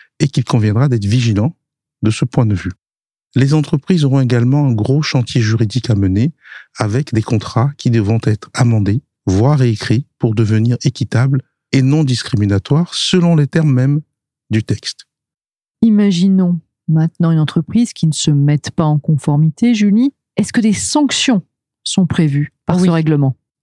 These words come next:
Speaker 3: Oui, des sanctions sont prévues et elles diffèrent en fonction de la gravité du manquement. Ainsi, une entreprise désignée comme contrôleur d'accès qui ne désignerait pas de responsable de la conformité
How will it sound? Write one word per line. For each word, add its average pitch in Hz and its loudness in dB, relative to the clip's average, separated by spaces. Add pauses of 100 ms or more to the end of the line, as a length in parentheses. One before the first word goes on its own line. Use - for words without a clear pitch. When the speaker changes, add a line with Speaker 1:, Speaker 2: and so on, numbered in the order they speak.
Speaker 3:
Oui, 180 2
des 160 0
sanctions 156 0
sont 160 0
prévues 170 0
et 147 0
elles 143 2
diffèrent 175 -2
en 170 2
fonction 175 0
de 156 0
la 139 0
gravité 175 0
du 160 2
manquement. 139 0 (520)
Ainsi, 233 0
une 180 2
entreprise 160 -2
désignée 151 2
comme 131 0
contrôleur 156 0
d'accès 143 -2
qui - -4
ne 131 2
désignerait 170 2
pas 220 -4
de 147 0
responsable 143 -2
de 135 -2
la 135 0
conformité 135 0